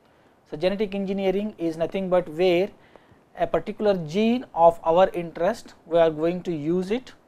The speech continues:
we will be take it out from one living organism and incorporating into the another living organism where we want that gene to be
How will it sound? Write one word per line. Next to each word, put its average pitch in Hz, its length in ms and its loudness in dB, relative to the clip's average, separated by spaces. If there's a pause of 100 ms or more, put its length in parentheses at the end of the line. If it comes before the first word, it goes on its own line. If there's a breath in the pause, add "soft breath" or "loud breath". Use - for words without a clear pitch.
(260)
we 151 100 -6
will 156 60 -6
be 156 100 -4
take 175 260 -4
it 185 140 -4
out 185 180 2
from 170 340 -2
one 160 300 -2
living 170 240 -4
organism 165 640 -4 (220)
and 156 140 -8
incorporating 170 920 0
into 165 480 -8
the 160 100 -4
another 165 440 -2
living 151 300 -6
organism 147 720 -6 (460 soft breath)
where 170 280 -2
we 143 200 -6
want 156 400 -2
that 143 200 -4
gene 147 280 -10
to 151 100 -14
be 185 180 -8